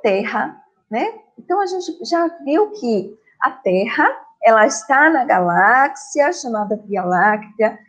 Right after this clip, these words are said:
ela está no sistema solar, né? É o terceiro planeta mais próximo do Sol, que é a nossa estrela, né? Mas a Terra, como é que ela é? A Terra, ela tem um formato,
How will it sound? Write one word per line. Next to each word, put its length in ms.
ela 160
está 360
no 100
sistema 500
solar, 1000
né? 300
É 100
o 80
terceiro 760
planeta 500
mais 460
próximo 480
do 120
Sol, 640
que 120
é 40
a 60
nossa 240
estrela, 800
né? 240
Mas 240
a 80
Terra, 320
como 220
é 40
que 100
ela 220
é? 240
A 100
Terra, 400
ela 140
tem 180
um 160
formato, 920